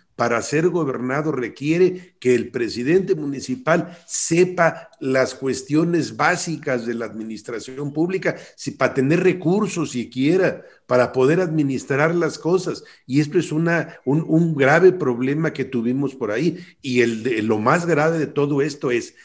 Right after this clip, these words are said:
sin sujetarse al Estado de Derecho y sin entender que la ley no requiere explicación,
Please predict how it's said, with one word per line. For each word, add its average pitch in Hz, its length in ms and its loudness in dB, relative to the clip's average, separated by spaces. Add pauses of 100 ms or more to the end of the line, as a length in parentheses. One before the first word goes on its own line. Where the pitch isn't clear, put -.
(140)
sin 147 460 0
sujetarse 123 1160 0
al 110 260 -2
Estado 135 500 0
de 123 100 2
Derecho 107 640 -4 (440)
y 165 180 0
sin 139 260 0
entender 120 1120 2
que 110 160 -2
la 104 200 2
ley 139 600 2 (100)
no 120 300 2
requiere 143 540 -2
explicación, 135 1120 -2